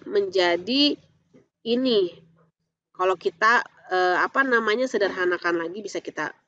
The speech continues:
rubah bentuknya seperti ini. Ya. Nah, eh, kalau ini udah solusi belum pertanyaannya gitu kan? Tadi Ibu bilang katanya yang namanya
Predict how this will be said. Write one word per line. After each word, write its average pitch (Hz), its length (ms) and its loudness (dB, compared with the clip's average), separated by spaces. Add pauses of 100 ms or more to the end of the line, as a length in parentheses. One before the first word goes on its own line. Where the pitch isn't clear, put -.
(120)
rubah 185 240 -4
bentuknya 240 320 -10
seperti - 480 -18
ini. - 100 -20 (1300)
Ya. 240 160 2 (720)
Nah, 214 240 4 (320)
eh, 220 640 4 (800)
kalau 269 440 4
ini 294 280 4
udah 269 160 6
solusi 277 360 6
belum 226 200 4
pertanyaannya 190 640 0
gitu 165 200 -10
kan? 311 200 0
Tadi 277 240 0
Ibu 240 120 -6
bilang 247 280 0
katanya 233 400 0
yang 240 160 2
namanya 196 400 2